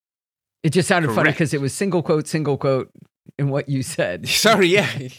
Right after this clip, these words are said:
Speaker 2: As I was reading it, it sounded fine, but you're right. With my eyes closed, it would sound weird.
Speaker 1: Yeah.
Speaker 2: Uh, and, and then we have a s-, the same command again, but it, it, it has actual double quotes and the word double. Where,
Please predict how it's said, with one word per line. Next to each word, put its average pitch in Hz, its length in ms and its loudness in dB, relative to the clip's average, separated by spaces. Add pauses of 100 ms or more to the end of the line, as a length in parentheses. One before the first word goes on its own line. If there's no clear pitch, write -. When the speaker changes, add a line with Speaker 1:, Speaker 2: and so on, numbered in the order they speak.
(1400)
Speaker 2:
As 175 140 4
I 233 60 6
was 170 180 2
reading 233 240 2
it, 113 80 0
it 110 100 -2
sounded 110 280 -2
fine, 113 280 -2
but 101 120 -10
you're 117 120 -4
right. 131 320 -4
With 120 320 -14
my 120 140 -4
eyes 143 160 -4
closed, 113 260 -6
it 123 40 -2
would 110 120 -10
sound 123 200 -4
weird. - 320 -10
Speaker 1:
Yeah. 143 400 -4 (180)
Speaker 2:
Uh, 143 300 4
and, 165 180 0
and 147 180 0
then 208 80 2
we 233 60 0
have 226 140 0
a 214 40 0
s-, - 140 -6
the - 100 -10
same 247 300 0
command 170 340 -4
again, 123 440 2
but 117 160 -4
it, - 80 -12 (100)
it, 123 280 -8
it 127 140 -2
has 131 340 2 (220)
actual 160 520 2
double 127 320 2
quotes - 540 0
and 123 200 0
the 120 60 2
word 120 480 2
double. 104 420 0 (640)
Where, 110 160 -12